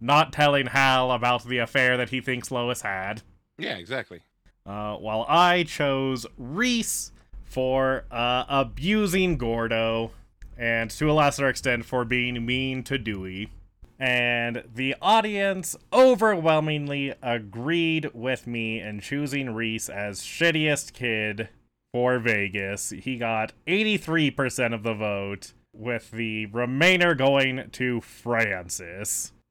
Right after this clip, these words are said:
Speaker 1: And Luke left a comment on that poll, simply saying, "Reese for animal abuse."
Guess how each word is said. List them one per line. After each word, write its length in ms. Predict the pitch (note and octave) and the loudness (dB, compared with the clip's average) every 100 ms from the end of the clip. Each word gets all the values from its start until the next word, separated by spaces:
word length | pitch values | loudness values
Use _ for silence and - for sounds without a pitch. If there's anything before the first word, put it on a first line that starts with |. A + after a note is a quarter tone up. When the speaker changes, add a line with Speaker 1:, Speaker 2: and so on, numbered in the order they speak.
| _ _ | _ _
Speaker 1:
And 760 | A2+ G#2+ G#2+ G#2 G#2 G#2 G#2 G#2 - | -4 -2 0 -2 -2 -4 -6 -8 -12
Luke 580 | B2 C3 F#3+ A#3+ A3+ D#3 - _ | -8 -2 2 2 2 -4 -16 _
left 360 | C#3+ C#3+ C#3+ - | 0 2 0 0
a 180 | C3+ C3 | -2 2
comment 500 | D#3 D#3+ D3+ C#3+ C#3+ | 4 4 4 2 4
on 220 | C3+ C3 | 2 4
that 280 | B2+ B2 B2 - | 4 2 0 -2
poll, 480 | C#3 C3 B2+ B2+ A#2 _ _ _ - | 0 2 0 -2 -6 _ _ _ -6
simply 520 | - D#3+ D3 D#3 D3 | 2 2 4 2 4
saying, 520 | - C#3+ C3+ C3 B2+ | 4 4 6 4 0
"Reese 460 | - B2 F#3+ F#3+ E3 | -4 2 4 4 0
for 220 | - E3 | 4 4
animal 500 | A#2+ A2+ G2+ G2 G#2 | 6 2 2 -2 -2
abuse." 580 | G#2 G#2+ A#2+ E3 F3 - | -2 0 2 2 2 0